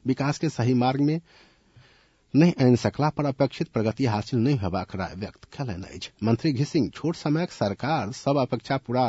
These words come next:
नहीं क सकबाक बात बतौलनि। ओ अपन कार्यकाल तीन मास पूरा भ चुकल,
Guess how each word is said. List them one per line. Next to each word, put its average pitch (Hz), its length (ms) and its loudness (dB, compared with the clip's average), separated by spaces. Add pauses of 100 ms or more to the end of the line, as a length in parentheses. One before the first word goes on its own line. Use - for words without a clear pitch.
(200)
नहीं 123 220 0
क 95 180 -4
सकबाक - 440 -16
बात 85 180 -14 (220)
बतौलनि। - 600 -8 (140)
ओ 113 160 0 (100)
अपन 165 300 0
कार्यकाल 143 520 -4
तीन 165 240 2
मास 98 260 -2
पूरा 110 320 -4
भ - 160 -10
चुकल, 165 260 -6